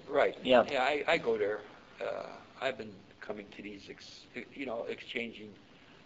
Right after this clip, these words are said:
Speaker 1: thoughts and things of that nature. And, you know, everyone has, you know, their differences of opinion.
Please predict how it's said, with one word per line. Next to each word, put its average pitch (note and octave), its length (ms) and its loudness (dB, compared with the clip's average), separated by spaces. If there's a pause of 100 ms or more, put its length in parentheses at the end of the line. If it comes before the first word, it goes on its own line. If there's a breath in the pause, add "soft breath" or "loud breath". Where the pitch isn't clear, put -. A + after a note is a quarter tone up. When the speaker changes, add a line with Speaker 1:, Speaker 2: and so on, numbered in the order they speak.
(120)
Speaker 1:
thoughts A2 400 6
and G2+ 160 -10
things A2 400 -10 (340)
of A2 160 2
that A2 220 0
nature. A2 400 -8 (1080 soft breath)
And, G#2 160 -6
you A2+ 100 -8
know, A2 40 0
everyone A#2+ 380 0
has, G#2+ 420 0 (140)
you A2 80 -10
know, G#2+ 240 -6 (760)
their G#2+ 120 2
differences A2 760 -4
of G#2 160 0
opinion. A#2 520 -2